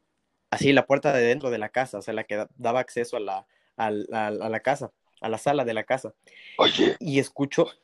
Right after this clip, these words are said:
Speaker 2: O sea,
Speaker 1: Sí, dime.
Speaker 2: todo, todo esto que estaba sucediendo fue en un departamento con tu hermana.
Speaker 1: Sí, así es.
Speaker 2: Mm.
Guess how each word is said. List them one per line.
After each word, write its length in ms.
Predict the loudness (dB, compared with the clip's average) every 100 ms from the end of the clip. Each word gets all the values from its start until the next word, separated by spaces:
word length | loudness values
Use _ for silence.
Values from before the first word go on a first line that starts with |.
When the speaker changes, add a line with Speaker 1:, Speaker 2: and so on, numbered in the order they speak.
| _ _ -18 -4
Speaker 2:
O 100 | -2
sea, 340 | 4 4 2 -4 _ _ 2
Speaker 1:
Sí, 120 | 6 8
dime. 140 | 6
Speaker 2:
todo, 260 | 6 2 -4 _ _ _
todo 280 | 2 4 4
esto 520 | 2 0 2 2 0 -8 _ -20 -18 -8
que 120 | -6
estaba 320 | 2 4 4
sucediendo 680 | 0 -6 -4 -2 -2 -4 -6 -10 _ _ _ -2
fue 120 | -2
en 100 | 0
un 140 | 2
departamento 840 | 2 2 0 0 2 2 2 -2 -2
con 360 | 2 2 0 -4 0
tu 120 | 0
hermana. 560 | 2 0 0 4 2 2 _ _ _ _ _ _ _ _ _ _ _ _ _ _ _ _ 0
Speaker 1:
Sí, 260 | 2 2 -2 _ _ -12
así 280 | -6 -2 -2
es. 200 | -2 -12 _ _ _ _ _ _ _ -8
Speaker 2:
Mm. 360 | -4 -2 -2